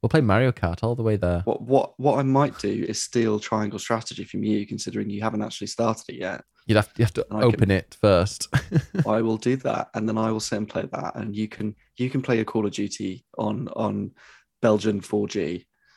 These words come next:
Speaker 2: as we go through the country.
Speaker 1: Oh, well, I definitely will. No, on Eurostar Wi-Fi.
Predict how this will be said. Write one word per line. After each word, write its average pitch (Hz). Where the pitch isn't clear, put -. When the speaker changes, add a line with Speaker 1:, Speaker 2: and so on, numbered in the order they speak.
Speaker 2:
as 113
we 101
go -
through 101
the 101
country. -
Speaker 1:
Oh, 95
well, 76
I 107
definitely 95
will. 78
No, 87
on 110
Eurostar 98
Wi-Fi. 80